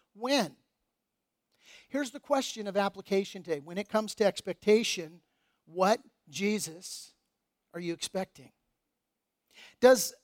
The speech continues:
the Jesus that you're expecting line up with the Jesus of the Bible? Or, or is it a genie of your own choosing? We gotta take a walk with that question because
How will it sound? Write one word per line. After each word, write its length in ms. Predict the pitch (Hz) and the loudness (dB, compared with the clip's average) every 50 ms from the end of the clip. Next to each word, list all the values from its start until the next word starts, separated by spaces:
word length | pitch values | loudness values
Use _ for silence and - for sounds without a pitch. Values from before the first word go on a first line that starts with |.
| _ _ - | _ _ -8
the 100 | 170 208 | -8 -6
Jesus 600 | 170 135 208 262 330 359 370 269 339 349 - - | -4 -2 0 4 4 4 4 2 -2 -6 -6 -6
that 240 | - 254 - - 247 | -8 -8 -8 -6 -2
you're 120 | 226 214 | 0 0
expecting 1120 | 208 - - - - - - 302 339 339 - - - 190 190 175 170 185 202 220 226 214 _ _ _ _ _ _ _ _ _ _ _ _ - | 0 0 -2 -2 -2 0 4 4 4 4 2 -2 -2 0 0 0 -2 -6 -12 -16 -20 -20 _ _ _ _ _ _ _ _ _ _ _ _ -12
line 340 | 151 175 190 226 240 247 247 | -4 0 2 2 2 2 2
up 320 | 220 190 190 190 - _ _ _ _ _ _ _ _ _ _ _ _ _ _ _ _ - | 0 0 0 0 -4 _ _ _ _ _ _ _ _ _ _ _ _ _ _ _ _ -20
with 140 | 170 156 | -20 -20
the 40 | 156 | -18
Jesus 460 | 139 170 180 180 185 165 160 165 - | -16 -14 -14 -14 -14 -14 -10 -10 -10
of 80 | 156 143 | -10 -10
the 80 | 131 147 | -14 -6
Bible? 420 | 156 190 196 175 156 - - - _ _ _ _ _ _ _ _ _ _ _ _ _ _ _ _ _ _ _ _ _ _ _ _ _ | -2 0 0 0 0 -4 -14 -20 _ _ _ _ _ _ _ _ _ _ _ _ _ _ _ _ _ _ _ _ _ _ _ _ _
Or, 160 | - 208 208 | 4 4 4
or 260 | 247 254 208 214 208 208 | 6 6 4 4 6 4
is 140 | 196 156 | 2 0
it 100 | 190 175 | -2 -6
a 60 | 185 175 | -6 -8
genie 480 | 156 160 180 220 240 254 262 233 185 | -10 -6 -2 0 0 2 2 0 0
of 140 | 175 160 156 | -2 -6 -8
your 160 | 165 170 180 | -8 -8 -6
own 160 | 175 175 175 | -6 -8 -8
choosing? 580 | - - - 226 262 294 247 165 151 147 - _ - | -6 -6 -6 -4 -6 -6 -6 -8 -10 -12 -14 _ -16
We 160 | 175 185 185 | -12 -12 -12
gotta 320 | - - 240 247 294 302 247 | -8 -6 -2 -2 0 -2 -2
take 240 | - - 196 185 - | -2 -2 -4 -2 -4
a 80 | 175 | -6
walk 400 | 175 180 208 240 262 208 165 - _ | -12 -12 -10 -10 -10 -10 -10 -14 _
with 240 | - 180 180 180 151 | -12 -12 -12 -12 -8
that 240 | 175 170 160 165 - | -6 -6 -6 -6 -6
question 360 | - 247 277 - - 233 214 | -8 -8 -8 -8 -10 -12 -12
because 320 | 196 190 - 220 208 190 | -12 -8 -4 -2 -2 -2